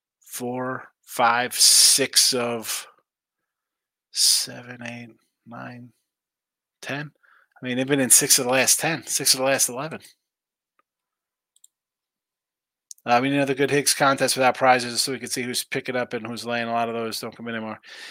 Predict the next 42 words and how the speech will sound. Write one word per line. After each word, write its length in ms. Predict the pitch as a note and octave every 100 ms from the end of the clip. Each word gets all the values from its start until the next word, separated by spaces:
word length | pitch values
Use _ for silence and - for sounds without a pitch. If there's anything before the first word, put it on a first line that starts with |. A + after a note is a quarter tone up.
| - -
Yeah. 460 | E3+ G#3 G#3 G3+ F3 - _ _ _ _ - _ _ _ _ _ _ F#3 _ _ _ _ _ _ _ _ _ _ -
I 60 |
don't 80 | C4
know 60 | A#3
if 60 |
I'll 80 | G3+
do 120 | F#3
one 80 | F3
for 100 | D#3
the 60 | C3+
tournament. 520 | - D3+ C#3+ C3 C#3
Maybe 180 | F3+ G3
we'll 80 |
start 280 | D#3+ F3 D#3+
that 160 | D#3+ C#3
back 260 | C3+ B2+
up 140 | C3 B2+
again. 340 | A#2 A#2+ A#2 - - _ _ _ _ _ _ _ _
Summertime. 680 | - C#3 B2 A#2 B2 A#2 A2+ _ _ _ _ _ _ _ _ -
Get 80 |
the 80 | B2+
pe-, 180 | - C3+ - - - _ _ _
it, 140 | - - _ - -
a-, 200 | - -
as 180 | F#3 -
good 180 | C4 B3+
as 140 | G3+
that 200 | G3+ F3
was, 580 | E3+ F#3+ E3 D3+ C#3+ - _
people 320 | - A3 A#3
just 240 | F#3+ G3 -
come 160 | F#3+
in 120 | F#3+ F#3
that 160 | F3
one 200 | E3+ E3+
day, 220 | E3+ G3
Richie. 400 | B2 G#2 G#2+ B2+
They 160 | B2+ D3
come 240 | - E3+
in 120 | E3+ E3
on, 300 | D#3 D3 C#3
on, 400 | C3+ C#3 C3+ B2+